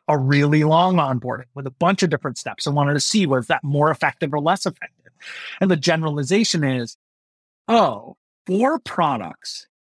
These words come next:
that have a high bar to activation, sometimes more setup and higher friction, good friction, can actually help those customers be successful. There are other kinds of products that are high intent where they know what they need to do to have simple actions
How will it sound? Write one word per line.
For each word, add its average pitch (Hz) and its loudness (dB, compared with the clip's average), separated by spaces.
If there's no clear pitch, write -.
that 156 -2
have 170 2
a 156 2
high 175 0
bar 156 2
to 147 -4
activation, 120 -4
sometimes - -2
more 165 4
setup 131 -2
and 135 0
higher 196 0
friction, 123 -8
good 208 0
friction, 117 -6
can 165 0
actually 147 0
help - -2
those 135 2
customers 123 -2
be 107 -6
successful. - -6
There 135 2
are 127 -6
other 214 2
kinds 143 -2
of 120 -6
products 123 -2
that 117 -2
are 110 0
high 117 -2
intent 170 -2
where 123 2
they 120 2
know 156 4
what 254 0
they 160 2
need 135 2
to 127 2
do 120 2
to 117 2
have 120 -6
simple 311 0
actions 131 -2